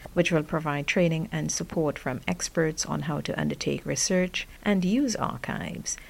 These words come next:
with a view to uncovering the hidden history of Croydon's Caribbean influences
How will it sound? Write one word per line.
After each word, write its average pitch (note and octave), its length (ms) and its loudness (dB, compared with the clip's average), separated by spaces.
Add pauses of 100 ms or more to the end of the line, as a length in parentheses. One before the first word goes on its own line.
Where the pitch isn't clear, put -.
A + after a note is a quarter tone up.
(140)
with D3+ 140 4
a D3 60 6
view C#3+ 240 0
to - 180 -2
uncovering - 540 -4
the D3 80 -4
hidden G3+ 260 6
history - 340 -2
of - 220 -8
Croydon's C#3 560 0
Caribbean - 440 -2
influences C3+ 1000 0